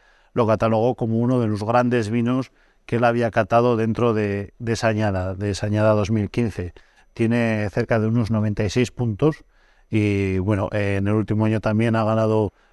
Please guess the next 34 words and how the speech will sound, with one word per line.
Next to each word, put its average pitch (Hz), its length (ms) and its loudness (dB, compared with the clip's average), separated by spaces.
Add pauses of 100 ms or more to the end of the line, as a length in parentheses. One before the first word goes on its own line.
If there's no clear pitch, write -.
el 113 140 0
concurso 110 380 -2
internacional 113 600 0
de 107 100 -2
Quebec, 127 560 0
o 104 100 -8
sea, 98 220 -4
es 92 120 -6
un 104 140 -2
vino 107 260 0
que 101 520 -4
está 117 400 2
volando 113 500 0
prácticamente. 101 760 -4 (600)
Entonces, 147 460 4 (240)
yo 127 160 2
creo 143 160 2
que 139 60 4
habéis 139 180 4
visto 143 180 0
un 123 100 -2
poco 143 400 2 (280)
los 110 260 -2
vinos 156 320 2
que - 80 -4
nosotros 123 400 0
aquí 117 280 2
en 120 80 2
Eras 120 260 2
Cordón 117 320 0
tratamos 113 420 0
de 104 60 -2
hacer, 101 280 -2
vinos 113 360 0